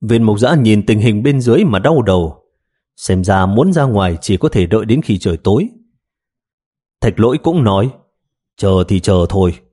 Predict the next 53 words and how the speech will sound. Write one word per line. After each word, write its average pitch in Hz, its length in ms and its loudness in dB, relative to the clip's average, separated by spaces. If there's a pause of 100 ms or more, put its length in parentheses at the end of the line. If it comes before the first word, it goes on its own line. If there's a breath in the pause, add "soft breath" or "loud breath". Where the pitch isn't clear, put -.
(220)
dù 107 140 0
sao 98 200 -2
bà 95 180 0
chủ 87 260 -4
kia 101 240 2
cũng 131 160 -2
đã 139 100 0
chạy 98 240 -4
rồi. 82 300 -6 (340)
Cùng 110 200 2
lắm 127 300 2
thì 113 100 0
đến 98 200 0
tối 110 260 0
chúng 123 200 -2
ta 107 140 -2
lại 98 160 -2
mở 107 240 0
một 90 120 -2
đường 95 240 0
máu 117 180 2
đến 120 200 0
chỗ 127 160 -2
đỗ 131 160 0
xe. 98 240 -4 (460)
Tới 110 160 2
lúc 170 160 -2
đó 107 260 2
dù 101 140 2
là 90 120 0
ai 95 280 -2 (160)
cũng 131 180 -2
không 143 200 -2
thể 98 100 0
ngăn 110 240 -2
được 98 140 -4
chúng 131 160 -2
ta 101 180 0
rời 95 180 0
khỏi 92 180 -2
nơi 123 180 2
này." 87 320 -8 (880)
Viên 110 140 2
Mục 104 140 2
Dã 123 120 0
hỏi, 101 340 0 (760)
"Chúng 113 200 -2
ta 104 140 0
cứ 156 200 0
thế 127 200 0
rời 98 180 0
đi 95 160 0
sao?" 90 320 -6